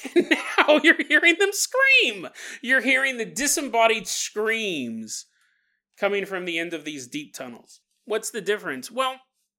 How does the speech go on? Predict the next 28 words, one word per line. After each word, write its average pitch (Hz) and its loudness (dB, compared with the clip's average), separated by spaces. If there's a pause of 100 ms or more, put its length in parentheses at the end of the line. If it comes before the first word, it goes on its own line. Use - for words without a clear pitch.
(1040)
listen, 254 -2
I'm 285 4
not, - -2
<laughs> - -2
listen, - 2
it 403 6
would 339 2
terrify 302 6
me, 190 0
okay? 214 4
It 220 -2
would 214 -4
terrify 233 0
me, 233 -8 (220)
but 247 -4 (220)
I 247 6
am 196 -4
not 202 2
a - 0
scientist, 202 -2
and 175 -6
I 226 0
don't 214 -2
approach 370 -4
this 220 -4
as 175 -2
a 160 -8
science, - -8